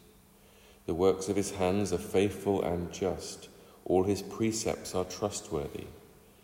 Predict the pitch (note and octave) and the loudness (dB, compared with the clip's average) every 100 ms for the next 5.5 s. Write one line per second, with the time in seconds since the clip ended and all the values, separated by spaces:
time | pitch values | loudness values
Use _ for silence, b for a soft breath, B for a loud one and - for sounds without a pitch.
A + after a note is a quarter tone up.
0 | B - E2+ E2 F2 A2 - G2+ F#2+ G2+ | B 0 2 4 2 0 0 2 4 2
1 | F#2+ - E2+ - G2 G2+ G2+ - - E2 | -2 -4 -4 -2 -2 0 0 -2 -6 -6
2 | F2 D#2 - - B B B B - F#2 | -8 -8 -16 -18 B B B B -16 -6
3 | G2 F#2+ E2+ - G2+ G2+ G2+ G#2 - - | -6 -6 -10 0 2 2 0 -6 -6 0
4 | G#2+ - F2 E2 D#2 - - D#2+ - D2 | 0 0 -2 -2 -4 -6 -2 -4 -4 -8
5 | - - - - - | -8 -12 -14 -14 -16